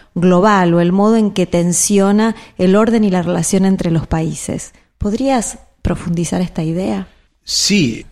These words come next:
Speaker 2: en la medida en que es global, eh, también este fenómeno, y hago un puente con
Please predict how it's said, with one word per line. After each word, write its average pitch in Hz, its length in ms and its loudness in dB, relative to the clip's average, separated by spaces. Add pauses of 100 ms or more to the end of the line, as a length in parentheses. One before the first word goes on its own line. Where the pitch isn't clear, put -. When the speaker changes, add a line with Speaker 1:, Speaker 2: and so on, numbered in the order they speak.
Speaker 2:
en 135 160 -8
la 131 80 -2
medida 175 380 0
en 131 240 0
que 113 880 -6
es 123 640 -4 (320)
global, 117 760 -6 (760)
eh, 110 220 -8 (100)
también 131 880 -4 (300)
este 123 320 -6
fenómeno, 131 840 -4 (320)
y 104 560 -12
hago 113 220 -6
un 113 220 -4
puente 127 580 -4
con 98 420 -18